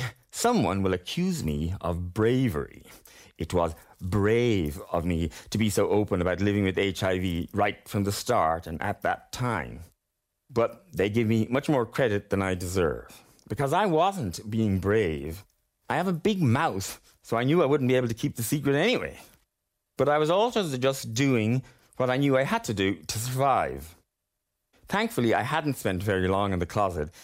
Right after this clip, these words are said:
but it was long enough to know that I didn't want to go back, that I couldn't go back.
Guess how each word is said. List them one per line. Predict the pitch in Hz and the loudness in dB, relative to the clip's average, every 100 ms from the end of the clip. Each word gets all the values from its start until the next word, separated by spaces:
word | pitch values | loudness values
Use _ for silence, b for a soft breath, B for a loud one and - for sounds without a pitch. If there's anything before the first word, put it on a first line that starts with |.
| B _ _ _ | B _ _ _
but | - - 107 | -6 -2 0
it | 98 | 0
was | 123 | 2
long | 135 185 220 | 2 2 2
enough | 190 151 | 0 -2
to | - 131 | 0 0
know | 123 110 107 101 B B - | 2 2 2 -2 B B -6
that | 98 | -4
I | |
didn't | 98 127 131 123 | 0 0 2 2
want | 120 113 - | 0 -2 -4
to | 101 | 0
go | 107 104 | 2 2
back, | 104 80 - - - _ _ _ _ | 2 0 -6 -18 -20 _ _ _ _
that | 82 | -4
I | 85 | -4
couldn't | - 196 202 110 - - - | 0 2 2 0 -6 -10 -4
go | 69 | -4
back. | - - | -4 -12